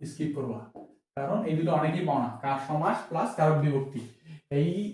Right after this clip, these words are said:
জিনিসটা অনেকেই পাও না। So সবাই আমাদের ক্লাসগুলো দেখো, কারক বিভক্তির আমার ক্লাস দেয়া আছে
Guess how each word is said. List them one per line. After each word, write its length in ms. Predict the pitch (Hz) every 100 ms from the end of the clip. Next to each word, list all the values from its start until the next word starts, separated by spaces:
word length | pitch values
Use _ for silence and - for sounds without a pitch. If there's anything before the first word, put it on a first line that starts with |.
| 151
জিনিসটা 320 | 156 160 196
অনেকেই 360 | 139 143 - -
পাও 220 | 160 160
না। 220 | - 294 - - _ _ -
So 360 | 156 156 151 - - _ -
সবাই 200 | 151 165
আমাদের 300 | 165 170 -
ক্লাসগুলো 440 | 156 156 165 170
দেখো, 440 | 151 - - 127 -
কারক 240 | 156 170
বিভক্তির 440 | 170 165 165 175
আমার 220 | 165 160 156
ক্লাস 260 | 147 147
দেয়া 220 | 139 143
আছে 260 | 151 -